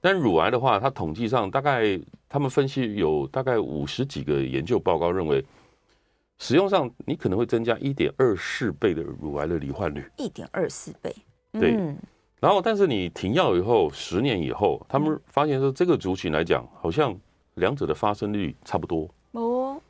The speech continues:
Speaker 1: 哦，那甚至还有一些报告是说，哎，你用了这些东西以后，它可以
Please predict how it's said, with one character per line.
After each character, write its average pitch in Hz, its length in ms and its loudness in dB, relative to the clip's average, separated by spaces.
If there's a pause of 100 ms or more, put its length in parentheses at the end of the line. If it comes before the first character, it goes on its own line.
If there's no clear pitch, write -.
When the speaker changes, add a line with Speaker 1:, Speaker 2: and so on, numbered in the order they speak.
Speaker 1:
哦， 98 180 2 (420)
那 202 180 2 (120)
甚 233 220 2
至 190 80 2
还 147 120 4
有 143 100 6
一 95 40 4
些 139 120 2
报 147 160 4
告 139 120 4
是 131 100 -2
说， 160 100 2
哎， 220 140 2 (120)
你 117 200 0
用 208 200 6
了 95 360 6
这 165 200 -2
些 160 60 2
东 156 140 2
西 151 120 -2
以 135 60 4
后， 104 360 2
它 175 140 0
可 151 120 0
以 101 100 2